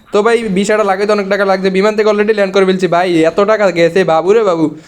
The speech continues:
তো গাইস, আজকে আমরা খেলতে যাইতেছি সলুবাস স্কোয়াড, টপিক পাল্টাই ফেলছি আর কি, টপিক, আহ, মানে, উল্টা টপিক করে ফেলছি।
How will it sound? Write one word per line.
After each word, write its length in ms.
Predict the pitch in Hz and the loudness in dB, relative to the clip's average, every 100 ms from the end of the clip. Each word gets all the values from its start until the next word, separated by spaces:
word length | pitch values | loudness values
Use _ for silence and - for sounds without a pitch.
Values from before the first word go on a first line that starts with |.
| _ | _
তো 100 | 220 | -2
গাইস, 140 | 247 262 | 0 -2
আজকে 240 | 247 262 | -4 -2
আমরা 180 | 262 262 | -2 0
খেলতে 240 | 247 233 | 0 0
যাইতেছি 300 | 240 247 254 | 0 0 -2
সলুবাস 380 | 220 202 214 226 | 0 2 0 0
স্কোয়াড, 300 | 226 220 214 | -4 -2 -2
টপিক 240 | 220 208 214 | -2 -2 -2
পাল্টাই 240 | 214 220 | -2 0
ফেলছি 220 | 220 208 | 0 0
আর 60 | 202 | -2
কি, 160 | - | -4
টপিক, 320 | 175 202 208 208 | -2 -2 0 0
আহ, 160 | 202 | 0
মানে, 200 | 202 208 | 0 0
উল্টা 240 | 214 214 226 | 0 0 0
টপিক 220 | 220 220 | 0 0
করে 380 | 220 208 202 185 | -2 0 0 0
ফেলছি। 380 | 175 156 135 | -2 -4 -4